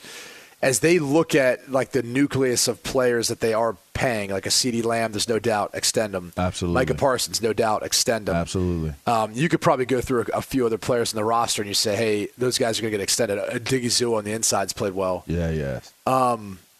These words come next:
Speaker 1: you might sit there and say, "Well, it'd be a lot easier to extend him if we were on a rookie quarterback contract."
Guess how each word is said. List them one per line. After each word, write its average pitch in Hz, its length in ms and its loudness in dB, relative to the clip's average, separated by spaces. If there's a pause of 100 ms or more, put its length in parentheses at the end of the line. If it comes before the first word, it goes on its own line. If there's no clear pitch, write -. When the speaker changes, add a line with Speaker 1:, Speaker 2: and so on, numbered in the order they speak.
(1160)
Speaker 1:
you 131 120 -2
might 151 180 4
sit 165 140 4
there 139 80 4
and 123 100 -2
say, 131 160 4
"Well, 113 240 2
it'd 107 120 -4
be 110 120 -2
a 107 60 0
lot 123 180 4
easier 131 220 2
to 120 60 0
extend 156 260 2
him 143 100 2
if 117 140 -2
we 131 60 2
were 117 120 4
on 117 160 2
a 107 80 0
rookie 120 260 -2
quarterback 110 460 0
contract." 95 480 -2